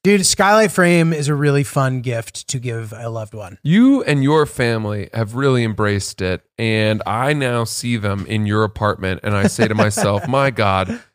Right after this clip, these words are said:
Speaker 2: this really spruced the place up,
Speaker 1: <laughs>
Speaker 2: brought
Speaker 1: I
Speaker 2: you
Speaker 1: see.
Speaker 2: guys closer together."
Speaker 1: I guess so, man. And it, I, I'll tell you what, it's nice,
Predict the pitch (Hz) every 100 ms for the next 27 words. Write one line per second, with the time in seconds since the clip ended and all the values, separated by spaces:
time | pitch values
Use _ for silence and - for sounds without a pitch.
0 | _ 143 127 131 127 127 107 - - -
1 | 139 117 - - 127 127 202 190 208 185
2 | - - - 160 - 160 156 151 165 160
3 | 170 175 175 123 - 202 220 240 - 247
4 | 240 185 180 175 202 190 196 196 - 233
5 | 202 139 156 170 160 160 202 - -